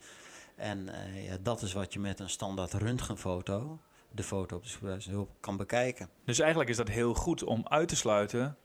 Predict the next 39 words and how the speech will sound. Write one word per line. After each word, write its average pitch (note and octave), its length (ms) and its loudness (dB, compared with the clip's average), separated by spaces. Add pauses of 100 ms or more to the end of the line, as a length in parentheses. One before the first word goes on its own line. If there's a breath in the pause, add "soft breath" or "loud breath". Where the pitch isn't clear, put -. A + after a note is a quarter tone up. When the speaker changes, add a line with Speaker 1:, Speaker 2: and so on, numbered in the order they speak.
(320)
Speaker 1:
Zeker. A2+ 420 -4
Speaker 2:
dat A#2+ 120 2
er C3 60 0
geen C3+ 180 4
rare D#3 320 6
dingen G#2+ 220 2
aan G2 60 2
de G2+ 60 4
hand G2 180 2
zijn. F2+ 280 -4 (420)
Speaker 1:
Zeker. D3+ 560 0
Speaker 2:
Hoe C3+ 140 6
Speaker 1:
Je C3 60 6
Speaker 2:
raar C3+ 120 8
Speaker 1:
moet C#3 100 8
Speaker 2:
een C#3 60 6
Speaker 1:
uit- C#3 80 4
Speaker 2:
voorste D3 240 6
kruisbandletsel C#3+ 560 4
ook C#3+ 100 4
is. D3 240 6
Speaker 1:
Eh, - 580 -14
maar B2 180 -2
voorste - 240 0
kruisbandletsel A2+ 680 0
is G#2 200 -2
heel A2+ 200 2
lastig. B2 540 2
Speaker 2:
Ja. A2+ 120 4
Speaker 1:
En F#2+ 80 0
zeker, G#2+ 520 0
eh, G2 340 0
moet B2+ 200 -4
je D#3 80 0
daar G2+ 220 0
soms A2 320 -2
wat F#2 160 -2
mee, G#2+ 240 -2
maar G#2+ 160 -6